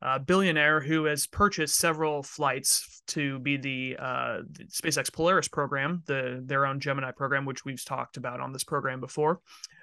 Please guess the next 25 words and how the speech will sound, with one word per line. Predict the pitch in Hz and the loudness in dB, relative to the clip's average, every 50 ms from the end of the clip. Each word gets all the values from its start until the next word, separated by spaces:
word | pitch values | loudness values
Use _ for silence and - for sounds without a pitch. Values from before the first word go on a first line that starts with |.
| _ - | _ 2
uh, | 151 151 147 143 139 139 - - | 4 6 6 6 6 4 4 2
and | 160 160 156 156 147 147 147 143 143 - | 2 0 0 0 -2 -4 -6 -8 -8 -4
using | - 170 202 262 254 220 165 | 4 6 6 8 8 6 6
one | 156 180 214 | 6 6 6
of | 226 175 151 | 6 6 8
those | 165 165 156 151 143 143 | 8 8 8 6 2 -2
Polaris | - - 170 165 160 156 151 143 - | -2 0 4 4 6 4 4 2 0
missions | 160 180 233 226 - 151 131 127 135 139 - - - - - - - - _ | 0 0 0 0 -2 -4 -4 -6 -6 -6 -6 -6 -8 -14 -16 -16 -18 -12 _
as | - 147 147 147 143 139 143 139 135 151 147 - - - - - 156 151 139 - - | 0 2 2 4 4 2 2 0 0 0 0 -2 -2 -6 -10 -12 -12 -12 -12 -10 -6
the, | 151 151 147 147 143 139 135 135 131 135 - - - _ _ - - | -4 0 0 2 2 2 0 -2 -4 -6 -10 -16 -20 _ _ -6 -2
um, | 135 135 131 127 123 123 120 - - | -2 0 0 0 -2 -4 -6 -8 -4
as | - 151 151 151 143 135 | 0 0 0 0 0 0
a | 147 147 143 143 | 2 2 2 2
demonstration | 139 175 185 180 156 - - 196 196 202 - - 147 139 143 151 - _ _ _ - | 4 4 4 4 2 2 2 4 4 2 2 -2 -4 -4 -6 -8 -10 _ _ _ -4
to | - - 147 143 139 139 135 127 127 139 _ _ | -2 0 0 0 0 0 -2 -4 -8 -10 _ _
take, | - - 165 165 165 - - - _ _ _ _ - | 0 2 2 2 0 -4 -12 -20 _ _ _ _ -4
uh, | - 143 139 131 131 117 - - | 0 2 2 2 2 0 -2 2
Rendezvous | 156 175 170 175 170 180 185 | 2 4 6 6 6 6 6
with | 214 208 | 6 4
Hubble | - 165 151 143 143 170 175 _ - | 4 2 4 4 2 0 -2 _ -4
and | - 151 151 147 151 147 - - _ - | -4 -2 0 -2 -2 -4 -6 -6 _ 2
boost | 220 254 - - - | 4 4 4 4 2
it | 143 131 - - - _ _ _ - | 2 0 0 -4 -8 _ _ _ -2
to | - 180 160 151 151 | 2 4 4 4 4
extend | 151 147 - - - 190 185 185 185 | 2 2 2 2 4 4 6 6 4